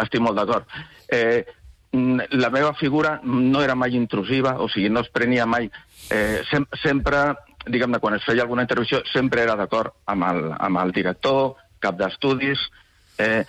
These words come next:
sempre que s'inter-, que s'intervenia o es parlava amb un men-, amb un noi, sempre era amb el, amb el, amb el ca-, amb el seu tutor davant,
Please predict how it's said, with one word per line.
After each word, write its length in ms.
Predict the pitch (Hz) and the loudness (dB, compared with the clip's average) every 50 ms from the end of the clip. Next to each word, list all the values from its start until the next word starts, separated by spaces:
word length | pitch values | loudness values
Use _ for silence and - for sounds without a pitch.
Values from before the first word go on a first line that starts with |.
| - - _ - - | -8 -20 _ -6 -4
sempre 260 | - 120 110 131 131 | -2 -2 0 -2 -2
que 100 | - 117 | -2 -2
s'inter-, 340 | - 143 120 - 160 160 - | -2 -2 0 0 0 -2 -2
que 120 | - 120 98 | -2 -4 -4
s'intervenia 640 | - 123 113 - - 104 92 90 92 120 127 117 | -2 -2 -2 0 -2 0 0 0 2 2 2 2
o 60 | 110 98 | 0 -2
es 80 | - | -2
parlava 320 | - 120 - 101 101 110 107 | -4 -4 -2 0 0 0 0
amb 120 | 107 110 | 0 2
un 100 | 104 104 | 2 2
men-, 200 | 101 101 107 - | 2 2 2 0
amb 180 | - 107 104 101 | 0 0 2 2
un 140 | 107 110 110 | 2 2 2
noi, 260 | 127 135 139 143 147 - - - - - _ - - - - | 2 2 0 0 -2 -6 -8 -20 -20 -20 _ -10 -8 -4 -2
sempre 400 | - 147 139 131 131 123 117 117 117 | -2 -2 -2 0 0 0 2 2 2
era 260 | 113 110 107 95 - - | 2 2 0 -2 -2 -2
amb 180 | 101 101 95 | -2 0 0
el, 180 | 90 87 85 87 82 - | 0 0 -2 -4 -6 -6
amb 200 | - 90 90 87 | -4 -4 -2 -2
el, 180 | 85 82 82 85 82 82 | -2 -2 -2 -4 -4 -4
amb 220 | - - - 92 90 | -4 -4 -2 -2 -2
el 40 | 82 | -2
ca-, 140 | - 113 - | -2 -2 -2
amb 220 | 113 107 95 90 | -2 -2 0 -2
el 80 | 95 - | 0 0
seu 140 | - 117 117 | -2 -2 -2
tutor 340 | - - 117 92 110 104 95 | 0 -2 -2 0 0 0 0
davant, 320 | 92 101 123 131 139 135 | 2 0 0 0 -2 -4